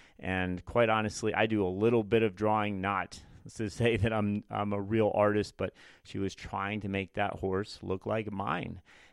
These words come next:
And she under, ended up realizing that it was her horse to draw. It didn't need to look like my horse. And she ended up showing that horse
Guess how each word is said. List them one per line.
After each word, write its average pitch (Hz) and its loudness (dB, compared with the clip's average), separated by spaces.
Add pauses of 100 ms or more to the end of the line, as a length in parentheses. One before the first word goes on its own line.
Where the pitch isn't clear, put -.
(100)
And 98 -2
she 113 -2
under, 104 0 (160)
ended 113 0
up 104 -2
realizing 101 0 (420)
that 101 0 (360)
it 117 0
was 104 -4 (140)
her 185 0
horse 95 -8
to 95 -10
draw. - -6 (680)
It 92 -10
didn't 117 0
need 92 -4
to 95 -8
look 87 -6
like 87 -6
my 90 -8
horse. - -8 (260)
And 101 0 (100)
she - -6
ended 110 0
up 98 -2
showing 107 0
that 98 -2
horse 95 -4